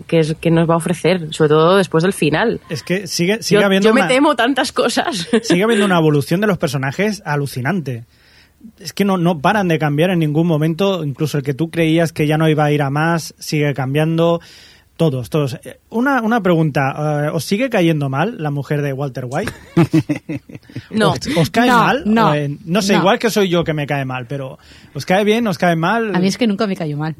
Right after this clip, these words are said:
Speaker 2: Ah,
Speaker 1: A mí
Speaker 2: vale.
Speaker 1: nunca me, a ver, yo es una chica que es cierto que, que de, a veces te da rabia, pero, pero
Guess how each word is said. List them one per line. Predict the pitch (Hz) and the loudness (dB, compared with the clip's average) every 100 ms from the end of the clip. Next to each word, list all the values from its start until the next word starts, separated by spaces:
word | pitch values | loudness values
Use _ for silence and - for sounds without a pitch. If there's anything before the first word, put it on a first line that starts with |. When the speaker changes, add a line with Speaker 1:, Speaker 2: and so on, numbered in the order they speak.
| - - | -12 -4
Speaker 2:
Ah, | |
Speaker 1:
A | 160 | 0
mí | |
Speaker 2:
vale. | 262 | 0
Speaker 1:
nunca | 311 | 0
me, | 269 | -2
a | 202 | -2
ver, | 202 202 | -2 -2
yo | 196 | -4
es | 226 | -4
una | 269 | -4
chica | 254 269 269 | -4 -4 -2
que | |
es | 247 | -2
cierto | - 254 269 | -2 -2 0
que, | 240 208 190 - - _ | 0 2 0 -4 -20 _
que | 202 190 190 | 0 4 4
de, | 190 - | 2 2
a | 180 | 0
veces | 190 247 | 0 0
te | 240 | 0
da | 226 | 2
rabia, | 226 247 226 226 | 2 2 0 0
pero, | 220 202 | 0 -2
pero | - 190 | -2 -2